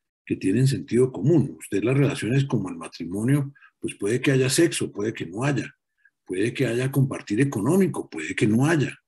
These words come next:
¿sí? Puede que haya diálogo, puede que no haya, pero hay ahí una relación. Yo lo que creo es que hay que volver a tener las relaciones, primero por el tema consular.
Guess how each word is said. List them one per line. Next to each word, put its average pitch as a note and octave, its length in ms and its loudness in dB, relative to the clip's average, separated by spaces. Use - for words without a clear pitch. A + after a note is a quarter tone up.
¿sí? F3 320 0
Puede D#3 120 0
que F3 120 2
haya E3+ 200 2
diálogo, F#3 460 4
puede C3+ 180 0
que D#3 120 2
no D#3 120 2
haya, F3 220 0
pero G#2 220 -2
hay C#3 180 -2
ahí G3 200 2
una F#3+ 360 -4
relación. E3+ 600 -2
Yo A#2 160 -2
lo D3 120 -2
que D3+ 160 -2
creo A2 180 0
es C3 80 0
que D#3 120 0
hay C#3+ 40 0
que D3 100 0
volver A#2+ 400 2
a D#3+ 60 -2
tener F#2+ 240 -8
las B2 160 -4
relaciones, - 720 -6
primero C#3 460 0
por - 120 0
el - 140 -8
tema A2+ 240 -6
consular. F#2+ 460 -8